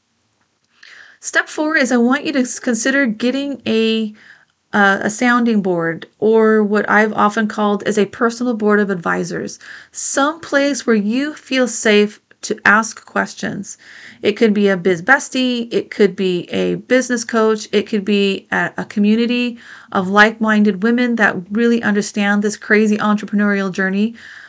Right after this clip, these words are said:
But again, I want you f-, s-, plugged in somewhere where you have the freedom to ask questions, to help get clarity, to express your doubts and your fears and your frustrations, but also just as importantly,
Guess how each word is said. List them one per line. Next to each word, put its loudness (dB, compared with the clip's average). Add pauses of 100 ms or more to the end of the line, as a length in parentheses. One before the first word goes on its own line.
(180)
But 2
again, 2
I 4
want 2
you -6
f-, -20 (280)
s-, -14 (540)
plugged 0
in 2
somewhere 2
where 2
you 0
have 2
the -2
freedom 0
to -6
ask 0
questions, -2
to -4
help -6
get -2
clarity, -2 (500)
to 2
express 0
your 0
doubts 2
and -2
your -6
fears 2
and -2
your -4
frustrations, 0
but -6
also -4
just 0
as -2
importantly, -2